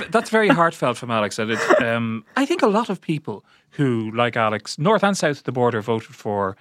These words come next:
the Belfast Agreement or the Good Friday Agreement, might be feeling something similar at this point. You know, whether it's a kind of a, a despair about whether the, you know, the, the, the ancient integrity of the quarrel can ever be, uh, can ever be surmounted,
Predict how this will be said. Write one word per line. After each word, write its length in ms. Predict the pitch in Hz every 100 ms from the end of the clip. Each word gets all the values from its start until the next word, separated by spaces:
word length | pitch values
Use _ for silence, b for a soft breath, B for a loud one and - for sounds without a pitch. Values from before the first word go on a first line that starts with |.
| B B -
the 80 | 117
Belfast 400 | 113 117 107 -
Agreement 320 | 113 107 107
or 80 | 101
the 80 |
Good 180 | 104 107
Friday 360 | - 107 104 101
Agreement, 360 | 98 101 101 - B B -
might 220 | 170 160
be 140 | 147
feeling 520 | - 135 131 123 113
something 600 | 110 123 123 117 110 104 104
similar 540 | - 135 143 117 104
at 120 | 101
this 160 | 101 98
point. 460 | - 107 101 98
You 80 | 117
know, 160 | 110 107
whether 340 | 117 151 143
it's 140 | 127 123
a 80 |
kind 180 | - 120
of 80 | 113
a, 160 | 107 98 B B B
a 60 | 120
despair 640 | 120 - 131 123 131 131
about 300 | 123 117 110
whether 260 | 117 110 107
the, 100 | 110
you 100 | 113
know, 160 | 113 113
the, 140 | 113
the, 220 | 110 123
the 180 | 113 117
ancient 320 | 127 127 117
integrity 480 | 110 123 120 113 110
of 80 | 104
the 60 |
quarrel 320 | - 117 113 110
can 160 | 113
ever 180 | 113 110
be, 260 | 110 104 - B B B
uh, 220 | 131 117 113
can 140 | 123
ever 160 | 117 117
be 160 | 113
surmounted, 680 | 107 117 131 151 143 131 117